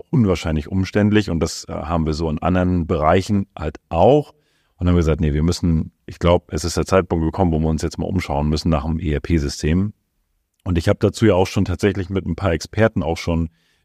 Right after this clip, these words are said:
in meinen Podcast gesprochen. Das ist mit dem René Passmann, Mister C R M. Mit dem hab ich auch schon mal eine, eine tolle Folge gemacht oder mit Jörg Bührmann,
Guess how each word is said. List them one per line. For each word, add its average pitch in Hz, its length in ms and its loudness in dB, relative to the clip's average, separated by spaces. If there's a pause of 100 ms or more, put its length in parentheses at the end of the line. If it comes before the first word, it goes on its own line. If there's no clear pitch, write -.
(140)
in 107 360 4 (540)
meinen 82 720 0 (100)
Podcast 95 500 -2
gesprochen. 101 720 2
Das 82 240 -2
ist - 180 -6
mit 80 140 -2
dem 78 120 0
René 78 240 0
Passmann, 87 540 0
Mister 82 400 0
C - 280 0
R 73 160 2
M. 101 260 4 (420)
Mit 82 180 -4
dem 87 140 2
hab 85 140 2
ich 85 80 -2
auch 82 80 -2
schon 92 140 -2
mal 87 120 2
eine, 85 220 -2
eine 80 160 -6
tolle 92 240 0
Folge 87 280 0
gemacht 85 360 0
oder 82 120 0
mit 80 140 0
Jörg 82 220 2
Bührmann, 90 600 2